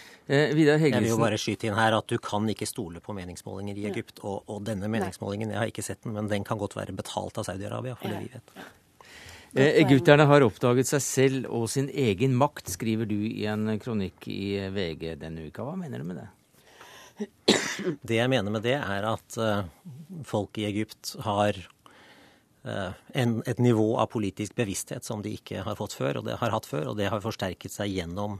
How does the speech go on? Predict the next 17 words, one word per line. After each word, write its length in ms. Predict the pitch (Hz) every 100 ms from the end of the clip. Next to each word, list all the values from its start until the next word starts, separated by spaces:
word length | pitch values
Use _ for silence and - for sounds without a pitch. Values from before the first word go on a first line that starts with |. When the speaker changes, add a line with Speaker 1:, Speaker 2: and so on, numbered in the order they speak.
| 87 120
Speaker 2:
eh, 80 | 110
opprøret. 380 | 107 98 98 131
Det 100 | 92
ble 80 | 98
jo 40 |
inspirert 540 | 92 - 101 90 101 -
av 80 | 92
det 100 | 92
som 100 | 104
skjedde 200 | 87 92
i 40 |
Tunisia. 460 | - 104 92 147 151 _ - - - _ _
Mange 420 | 123 120 107 95 98
i 200 | 110 104
Egypt 280 | 104 104 -
ble 100 | 113 139
overrasket 600 | 110 85 92 - 113